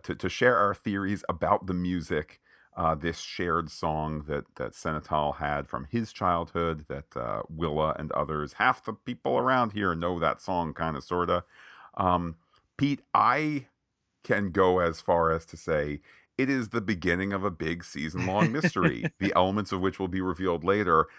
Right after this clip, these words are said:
Speaker 1: Then I saw Andre's tweet, and I was like, "Oh no,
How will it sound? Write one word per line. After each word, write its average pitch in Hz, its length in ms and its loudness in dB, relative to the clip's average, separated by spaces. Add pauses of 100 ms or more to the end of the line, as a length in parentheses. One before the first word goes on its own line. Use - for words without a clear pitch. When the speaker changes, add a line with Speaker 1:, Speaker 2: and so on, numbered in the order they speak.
(100)
Speaker 1:
Then 113 160 2
I 120 80 2
saw 101 300 4
Andre's 92 560 0
tweet, - 320 -2
and 90 80 -4
I 87 60 0
was 85 140 -4
like, 80 280 0 (840)
"Oh 113 180 4
no, 117 460 6